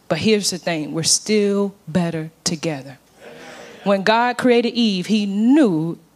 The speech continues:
it was gonna create some strife in certain areas, but he knew they also needed one another. We have to be in relationship. So don't negate that, okay? It's a quote, but it, it really is, it's a true quote.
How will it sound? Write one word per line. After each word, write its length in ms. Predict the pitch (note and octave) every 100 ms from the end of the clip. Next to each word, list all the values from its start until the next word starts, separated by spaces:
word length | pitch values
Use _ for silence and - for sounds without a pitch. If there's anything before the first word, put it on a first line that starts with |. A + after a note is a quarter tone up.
| -
it 100 | F#3+
was 160 | F3+
gonna 180 | F#3 F#3+
create 260 | G#3 G3 D#3+
some 160 | G#3
strife 440 | G3+ - F3 C#3 D#3+
in 60 |
certain 300 | D#3 E3+ F3
areas, 340 | F3 E3 C#3+ D3
but 120 | F3+
he 140 | F#3
knew 280 | F#3 G3+ A3+
they 140 | F#3+
also 400 | F3+ F#3 E3+ F#3
needed 560 | F3 E3+ F#3+ A3 A3+ D3+
one 200 | D3 C#3+
another. 340 | C3+ C3+ C3 - - - - - - - - - _ _
We 100 | F#3 F3+
have 320 | - A3 A3
to 80 | F#3+
be 160 | G3+
in 100 | F3+
relationship. 680 | E3 D#3+ D#3+ - D3 - C#3+ _ _ _ _ _ _ _ _ _ _ - - - -
So 160 | -
don't 240 | F3 F#3+ C4
negate 340 | F3 E3+ D3
that, 140 | C#3+
okay? 340 | D3 - E3+ E3+ - - - - - - - -
It's 180 | F#3 G3
a 60 |
quote, 400 | - - F#3 E3+
but 160 | D#3 D#3+
it, 120 | -
it 80 | E3
really 360 | D#3+ F3+ E3+
is, 160 | D#3 C#3+
it's 200 | D#3+ -
a 40 |
true 280 | D#3 - G#3
quote. 340 | F#3+ - C#3+